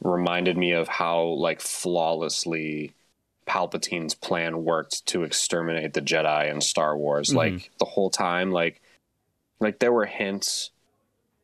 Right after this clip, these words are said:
Speaker 1: you know, that it was Palpatine, and so, like, you know, there was, like, one character who flat out comes out and says, like, you know, "The Senate's being run by the Sith Lord," and never, nobody believes him,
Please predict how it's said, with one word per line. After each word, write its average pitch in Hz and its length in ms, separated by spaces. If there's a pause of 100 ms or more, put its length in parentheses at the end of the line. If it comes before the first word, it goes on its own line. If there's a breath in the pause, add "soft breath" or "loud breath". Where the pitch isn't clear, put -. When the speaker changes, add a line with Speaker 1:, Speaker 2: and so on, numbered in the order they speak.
(120)
Speaker 1:
you 104 100
know, 95 320
that 98 160
it 95 60
was 90 140
Palpatine, 90 680
and 85 140
so, - 160 (140)
like, 82 200
you 87 60
know, 78 400
there 98 120
was, 90 120
like, 87 200
one 87 200
character 87 460
who 82 60
flat 80 380
out 82 200
comes 82 260
out 76 160
and 65 100
says, 78 320
like, 78 180
you 82 40
know, 76 120
"The - 80
Senate's 76 340
being 76 240
run 73 220
by 71 140
the - 80
Sith - 320
Lord," 73 260
and 78 80
never, 80 180
nobody 92 380
believes 82 360
him, 98 220